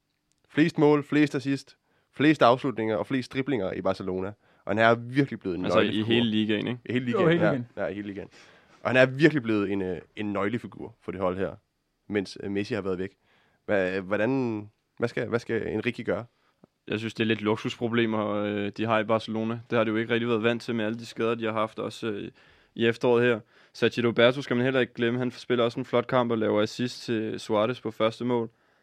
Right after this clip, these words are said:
Speaker 2: Men sådan som jeg ser det, Messi, han triller jo bare ind på det her hold igen. Og man kan jo sige mange ting, men de havde jo også en fantastisk sæson sidste sæson, så mon ikke det går lige så godt med Messi. Og jeg kan simpelthen ikke forestille mig, at de kommer til at score færre mål, fordi han er på banen.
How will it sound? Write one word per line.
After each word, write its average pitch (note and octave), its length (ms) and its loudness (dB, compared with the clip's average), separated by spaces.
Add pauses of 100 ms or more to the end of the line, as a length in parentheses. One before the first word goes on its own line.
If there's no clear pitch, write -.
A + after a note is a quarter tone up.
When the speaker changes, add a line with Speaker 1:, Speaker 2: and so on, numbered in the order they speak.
(260)
Speaker 2:
Men A2 140 0
sådan A#2+ 180 2
som A#2 120 -2
jeg A2 100 2
ser A#2 120 2
det, G#2+ 100 -2
Messi, G#2 280 0
han A2+ 120 -2
triller A2+ 240 -2
jo G2+ 60 2
bare G2+ 180 4
ind G2+ 80 -2
på A2 60 -4
det A2 120 2
her G#2+ 60 4
hold A#2 200 2
igen. A2 300 0 (260)
Og G2+ 600 0 (540)
man A2 220 0
kan A#2+ 80 0
jo A#2 60 2
sige B2+ 160 -4
mange B2 240 0
ting, B2+ 200 0
men A2+ 100 -2
de A2+ 40 -2
havde A#2+ 140 4
jo A#2+ 60 6
også A#2 160 0
en A#2 60 -2
fantastisk B2 520 0
sæson A#2 300 0
sidste B2+ 320 -4
sæson, A2+ 460 -2 (200)
så - 140 -6
mon A2 160 2
ikke B2 140 0
det B2 100 2
går A2+ 140 2
lige B2 140 -4
så B2 80 -10
godt A2+ 180 2
med A#2 100 0
Messi. A2+ 380 0 (540)
Og - 100 -2
jeg G#2 60 2
kan A2+ 100 0
simpelthen B2+ 240 0
ikke B2+ 120 -2
forestille A#2+ 460 2
mig, F#2 160 0
at F2+ 240 -6 (300)
de A2+ 60 -2
kommer G#2 180 -2
til A#2+ 120 -4
at A2+ 60 -4
score A2 200 -2
færre A#2 400 6
mål, G#2+ 220 2
fordi - 200 -6
han A#2 160 2
er B2 60 2
på A#2 120 -6
banen. G#2 400 -4